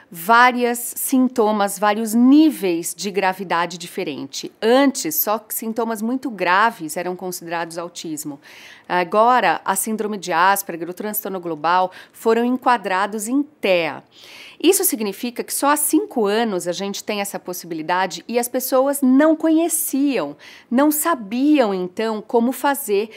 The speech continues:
com sintomas mais leves, com crianças que têm sintomas mais leves. Nós precisamos falar muito mais sobre esse assunto, tanto pessoas com baixa renda, de média renda ou de, com alta renda. A gente precisa falar sobre isso porque a sociedade,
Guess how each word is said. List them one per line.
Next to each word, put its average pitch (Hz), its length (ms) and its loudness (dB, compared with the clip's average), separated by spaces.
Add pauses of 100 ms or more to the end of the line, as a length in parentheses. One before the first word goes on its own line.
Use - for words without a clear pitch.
(200)
com 294 160 2
sintomas 247 640 2
mais 262 200 0
leves, 220 320 2
com 214 160 -8
crianças 240 560 0
que 240 120 -8
têm 220 180 -8
sintomas 185 520 -8
mais 175 200 -6
leves. 135 400 -10 (100)
Nós 220 200 0
precisamos 196 600 -2
falar 196 300 0
muito 277 420 6
mais 202 340 2
sobre 175 200 -6
esse 180 160 -4
assunto, 175 480 -8
tanto 294 340 4
pessoas 180 600 -2
com 185 120 -8
baixa 165 360 -4
renda, 185 480 -4
de 160 120 -8
média 175 400 -2
renda 190 360 -6
ou 185 60 -6
de, 175 220 -10
com 208 360 -6
alta 240 360 2
renda. 160 380 -6
A 160 40 -8
gente 196 200 -10
precisa 262 300 -2
falar 254 480 2
sobre 180 320 -6
isso 208 340 -8 (320)
porque 220 200 -2
a - 20 0
sociedade, 208 840 0